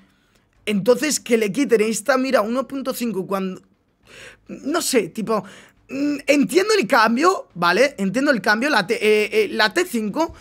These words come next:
¿vale? La T cinco es un arma súper fuerte, ¿vale? La T cinco es una de las mejores armas del juego,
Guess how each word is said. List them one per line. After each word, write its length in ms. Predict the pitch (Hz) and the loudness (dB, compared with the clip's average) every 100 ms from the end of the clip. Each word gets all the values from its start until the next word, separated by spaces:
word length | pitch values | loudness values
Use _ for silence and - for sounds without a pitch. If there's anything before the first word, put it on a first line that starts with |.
| - - | -20 -16
¿vale? 280 | - 180 226 | 0 2 2
La 180 | 196 196 | 2 0
T 120 | 277 | 0
cinco 260 | 277 285 294 | -2 -2 -2
es 80 | 208 | -2
un 100 | 208 | -2
arma 220 | 190 170 | -2 -4
súper 300 | 160 170 160 | -6 -8 -8
fuerte, 420 | 180 165 151 147 _ - | -8 -10 -10 -16 _ -10
¿vale? 260 | 170 220 247 - - | -6 -6 -8 -20 -12
La 200 | 185 208 | -4 -4
T 120 | 202 277 | -2 -4
cinco 260 | 277 285 | -4 -2
es 100 | 269 | -2
una 120 | 240 | -2
de 80 | 208 | -2
las 100 | 185 | -2
mejores 340 | 170 175 170 - | -4 -6 -6 -6
armas 260 | 165 165 156 | -6 -6 -6
del 140 | 160 | -8
juego, 340 | 160 160 147 | -6 -6 -8